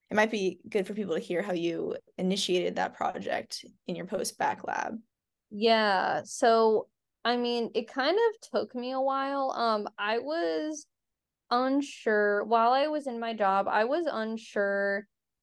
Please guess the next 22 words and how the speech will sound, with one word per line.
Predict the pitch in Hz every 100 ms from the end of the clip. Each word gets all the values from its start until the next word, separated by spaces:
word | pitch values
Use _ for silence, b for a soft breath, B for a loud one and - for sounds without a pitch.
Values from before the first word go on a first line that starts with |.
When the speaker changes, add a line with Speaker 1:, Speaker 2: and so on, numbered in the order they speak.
| -
Speaker 2:
if | 226
I | 226
wanted | 220 220 226
to | 262
continue | - 214 214 214 202 208
in | 214
dementia | 220 220 220 226
research | 220 220 226 220 -
or | 214 214
if | 226
I | 262
wanted | 247 240 233
to | -
return | 202 196 - 196 196 202 196 202 208 _ _ _ _
to | -
the | 214
previous | 196 214 202 214 220
research | 233 226 226 220 -
that | 202
I | 196
was | 196 196 185
doing | - 190 190 202 214 220 240